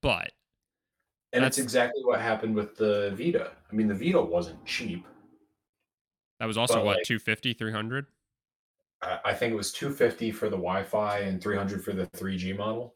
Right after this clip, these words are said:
Speaker 1: Okay. That, yeah, that, that sounds about right. Yeah, I
Speaker 2: But,
Speaker 1: mean
Speaker 2: like, again, portable gaming at that point was kind of on the way out.
Speaker 1: I mean, a Switch costs three hundred, right? And that actually is, like,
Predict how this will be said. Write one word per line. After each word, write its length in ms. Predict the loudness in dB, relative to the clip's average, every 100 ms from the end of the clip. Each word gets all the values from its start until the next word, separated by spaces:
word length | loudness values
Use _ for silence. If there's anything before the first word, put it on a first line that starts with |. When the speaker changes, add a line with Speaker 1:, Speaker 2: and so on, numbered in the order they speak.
| -10
Speaker 1:
Okay. 240 | -6 -6 -10 _ _ _ _ _ _ _ _ _ _ _ _ _ _ _ -4
That, 160 | -2 -2 _
yeah, 160 | -2 0
that, 200 | -2 -4 -8
that 220 | -8 -8
sounds 260 | -10 -10 -10
about 220 | -10 -10
right. 220 | -10 -12 _ _ _ _ _ _ _ _ _ _ _ _ _ _ _ _ _ _ _ _ _ _ _ _ _ _ _ _ _ _ _ -2
Yeah, 120 | 0 4
I 60 |
Speaker 2:
But, 60 | 6
Speaker 1:
mean 120 | 6
Speaker 2:
like, 180 | 4 -2 -2
again, 500 | 0 0 -4 -8 2
portable 380 | 4 6 4
gaming 400 | 4 2 0 0
at 160 | -2 -2
that 160 | -4 -4
point 240 | -6 -6
was 100 | -6
kind 240 | -4 -2
of 80 | -2
on 140 | -2 -2
the 60 |
way 200 | -2 -2
out. 320 | -2 -4 -8 -4
Speaker 1:
I 20 |
mean, 120 | 2 2
a 40 |
Switch 460 | 2 0 -2 -2 -4
costs 400 | -2 -2 -4 -8 _ -6
three 180 | -4 -2
hundred, 400 | -4 -8 -10 -4
right? 240 | -2 -2
And 140 | -2 0
that 140 | 0
actually 500 | 2 0 -2 -6 -4
is, 160 | -4 -6
like, 380 | -8 -10 -14